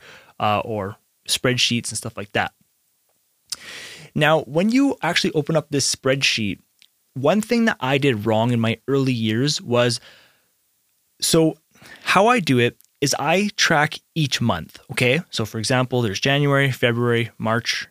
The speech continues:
April, okay? And inside of the monthly file, I will have income and expenses, okay? So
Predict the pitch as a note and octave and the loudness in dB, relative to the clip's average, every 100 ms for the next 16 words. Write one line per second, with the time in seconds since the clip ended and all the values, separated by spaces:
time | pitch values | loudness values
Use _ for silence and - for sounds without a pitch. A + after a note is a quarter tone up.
0 | - A2 A#2 A2 G#2+ - B2 B2 D#3+ _ | -10 -8 -6 -6 -8 -8 -2 -2 -2 _
1 | _ _ - C3 - G3 - A3+ A3 A3 | _ _ -4 -2 0 0 0 0 0 0
2 | D3 A#2+ C3 A#2 D3+ C#3+ D#3 - - F#3+ | 0 0 0 -2 -2 0 -2 -6 0 6
3 | G3+ C3+ A#2 - _ _ _ - C3+ C3+ | 6 4 -2 -6 _ _ _ -2 0 2
4 | B2 C3+ B2+ - D#3 - G#3+ A3 A3 _ | 2 2 0 -2 -2 2 2 0 -4 _
5 | - B2+ A#2+ - G#2+ F#2+ - - - - | -4 -2 -2 -2 -2 -4 -6 -12 -6 0
6 | A#2+ - _ - - - - - A#2+ | 0 -2 _ -16 -16 -20 -6 -2 -2